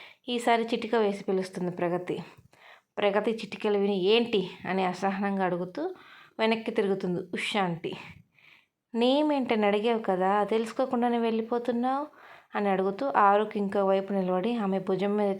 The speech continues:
చేయేసి, "నా కోడలి పేరు అరవింద. తన తల్లిదండ్రులు పెట్టిన పేరు ఓల్డ్ నేమ్ అని మార్చుకోకుండా అందరికీ గర్వంగా తన పేరు అరవింద అని చెప్పుకుంటుంది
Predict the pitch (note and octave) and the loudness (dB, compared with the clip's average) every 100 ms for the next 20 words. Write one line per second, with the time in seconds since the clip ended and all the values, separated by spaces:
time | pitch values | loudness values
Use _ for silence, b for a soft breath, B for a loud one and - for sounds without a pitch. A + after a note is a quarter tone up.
0 | G3 F#3+ F#3+ F#3+ - C4+ C#4+ B B B | -2 0 0 -4 -8 -10 -12 B B B
1 | B B A3+ A3+ A3 A3 A#3+ B3 A#3+ G#3 | B B -4 -2 4 4 4 2 2 2
2 | A3+ B3+ - G#3 G#3 A3+ A3 F#3 - B | 2 0 2 4 4 2 2 2 -2 B
3 | B B - F#3+ F#3 F3+ F#3 G#3 G3+ G3 | B B -4 -2 0 0 2 2 2 0
4 | F#3+ F3+ F3+ F#3 F3+ F3+ F3 F#3 B3+ E4+ | -2 -4 -4 -6 -4 -4 -2 -2 -4 -6
5 | B B B B A#3 B3 C4 C4 A#3 A3 | B B B B 4 6 6 4 4 4
6 | G#3+ G3+ G3 F#3 F#3 - - G3+ G3 G3 | 4 2 4 4 2 -2 -6 -6 -2 0
7 | A#3 A3+ G3+ G#3 G#3+ F3+ G3+ F#3 F3+ G3 | 2 2 2 0 -2 -2 0 2 2 0
8 | G3+ A3+ G3+ G3 F#3+ G3 G3+ F3+ F3+ G3+ | 0 0 -2 -2 -2 0 2 2 0 0
9 | G3 G3 A3+ A3 G#3+ - - F3 F#3 F#3+ | 2 2 0 -2 -6 -8 -10 -8 -6 -6
10 | - | -6